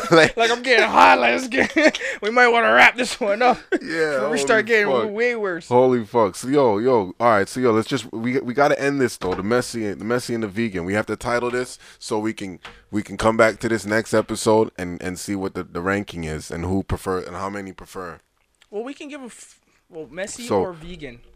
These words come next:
Speaker 1: Yeah, messy or
Speaker 2: That's the
Speaker 1: vegan,
Speaker 2: only
Speaker 1: that's
Speaker 2: two.
Speaker 1: gonna be the que-, that's gonna be the option. So, like, yo,
Speaker 2: <sighs>
Speaker 1: what is messy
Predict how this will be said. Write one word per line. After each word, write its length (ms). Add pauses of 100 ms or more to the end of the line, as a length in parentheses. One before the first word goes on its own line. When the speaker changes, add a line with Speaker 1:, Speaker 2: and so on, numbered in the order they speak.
(220)
Speaker 1:
Yeah, 180
messy 280
or 80
Speaker 2:
That's 100
the 60
Speaker 1:
vegan, 100
Speaker 2:
only 100
Speaker 1:
that's 100
Speaker 2:
two. 80
Speaker 1:
gonna 100
be 120
the 80
que-, 200
that's 160
gonna 140
be 60
the 100
option. 400
So, 180
like, 220 (100)
yo, 240 (100)
Speaker 2:
<sighs> 100
Speaker 1:
what 200
is 160
messy 480